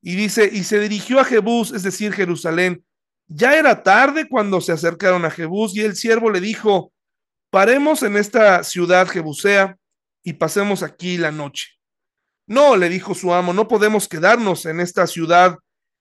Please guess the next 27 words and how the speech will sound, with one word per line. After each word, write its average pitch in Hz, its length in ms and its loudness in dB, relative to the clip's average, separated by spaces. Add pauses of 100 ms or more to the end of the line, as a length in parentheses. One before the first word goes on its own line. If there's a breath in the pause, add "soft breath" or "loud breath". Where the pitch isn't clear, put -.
(100)
extranjera 180 840 0
donde 165 320 0
no 175 220 0
hay 180 160 0
israelitas. 170 960 -4 (520)
Seguiremos 269 520 -2
en 240 120 0
cambio 269 420 2
hasta 208 240 0
Gibea. 180 500 2 (1160)
Vamos, 208 540 2
tratemos 196 560 -2
de 170 220 0
llegar 170 340 2
hasta 175 260 0
Gibea 175 520 0
o 160 80 2
Ramá 196 560 2 (520)
y 208 100 -10
pasaremos 269 580 2
la 214 100 2
noche 262 460 0
en 233 80 -2
una 233 220 0
de 208 120 6
esas 214 240 0
ciudades". 170 760 -4